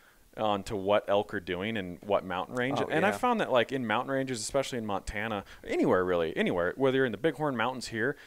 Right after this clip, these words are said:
Speaker 1: the elk do something different than they do in the Madison Range
Speaker 2: Mm,
Speaker 1: or the
Speaker 2: that's a good
Speaker 1: Crazies.
Speaker 2: point.
Speaker 1: It, it's, they're all completely different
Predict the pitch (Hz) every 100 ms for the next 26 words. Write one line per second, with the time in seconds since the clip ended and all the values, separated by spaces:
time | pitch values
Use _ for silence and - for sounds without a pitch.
0 | - - 147 156 170 135 139 135 - 131
1 | 135 117 87 101 - 139 147 117 113 107
2 | 95 110 110 101 98 - - - 117 113
3 | 101 95 101 107 - 90 80 147 147 131
4 | 110 - - 123 113 101 87 117 113 113
5 | - 120 139 - 147 151 156 - 139 -
6 | - 113 - 107 - 73